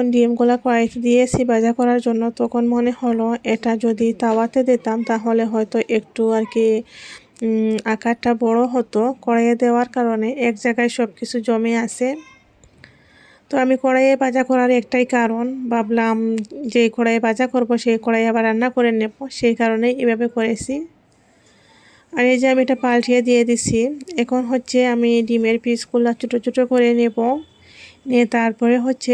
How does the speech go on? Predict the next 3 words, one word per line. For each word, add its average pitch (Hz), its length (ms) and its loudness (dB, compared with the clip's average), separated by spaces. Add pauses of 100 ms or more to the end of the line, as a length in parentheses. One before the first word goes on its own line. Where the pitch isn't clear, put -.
রান্নাটা 233 440 0
করব। 226 320 -2 (4000)
এইভাবে 254 460 4